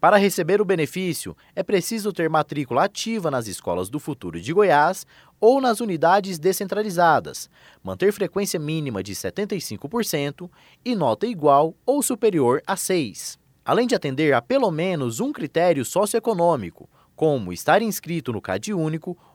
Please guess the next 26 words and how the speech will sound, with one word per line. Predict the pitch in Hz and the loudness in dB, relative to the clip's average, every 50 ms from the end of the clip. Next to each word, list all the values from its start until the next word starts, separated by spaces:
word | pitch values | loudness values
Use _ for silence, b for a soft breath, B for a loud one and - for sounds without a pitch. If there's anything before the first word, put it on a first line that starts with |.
| b - | b 2
ou | 233 277 269 | 2 2 4
possuir | - 233 214 - - 175 208 220 196 | 4 4 4 4 0 -4 -2 -2 -2
renda | 160 165 208 247 247 240 - | -2 -2 -4 -2 -2 -4 -2
familiar | - 175 160 151 131 135 120 120 | -2 -4 -4 -2 0 2 2 2
per | - - 196 180 156 | 2 0 -2 -2 -2
capita | - 160 160 160 156 - - - | 0 2 2 2 2 -2 -6 -6
inferior | 175 247 247 - 294 285 277 208 170 156 156 165 180 180 b b b b | -4 -4 -4 -4 -4 -4 0 2 2 4 4 2 2 -2 b b b b
a | 262 | -2
dois | 247 233 151 143 143 | -2 2 2 2 2
salários | - - 160 131 117 113 139 156 131 | 2 2 2 2 2 2 0 -2 -4
mínimos. | 147 160 156 139 107 78 - - - - - - _ _ _ _ _ _ | -4 -4 -4 -4 -6 -8 -12 -14 -14 -14 -14 -14 _ _ _ _ _ _
A | - 95 | -8 -6
bolsa | 101 107 139 156 147 120 101 - - 104 | 2 4 4 6 6 4 0 -2 -4 -4
não | 123 151 196 226 220 190 | -2 0 0 0 2 2
é | 170 170 | 2 4
automática, | 180 190 185 - 226 208 180 180 180 160 - - - - - 78 - b b b b b | 4 2 4 2 0 2 4 4 4 4 2 -2 -8 -12 -12 -14 -14 b b b b b
pois | - 240 262 240 | 2 2 2 4
o | 262 | 2
recebimento | 214 208 190 - 160 139 120 117 117 135 147 143 123 - 104 | 2 2 2 0 -2 -4 -4 -2 -4 -2 -2 -4 -4 -6 -6
passa | - - 117 107 - - - | -2 0 0 0 0 -2 -8
pela | - 104 101 104 110 135 | -4 -2 0 4 4 4
avaliação | 156 165 196 208 220 233 214 - - - 147 143 131 | 4 4 2 2 2 0 0 0 -2 -2 -2 -2 -2
de | - 175 | -2 -4
atendimento | - - 170 202 202 254 226 180 160 160 170 - 151 | -4 -4 -6 -6 -6 -4 -4 -2 -2 -2 -2 0 0
aos | 110 98 - | 0 0 -2
critérios. | - - 147 - 160 151 135 110 78 71 - - - - | -8 -10 -4 0 4 4 4 2 0 -4 -16 -16 -18 -18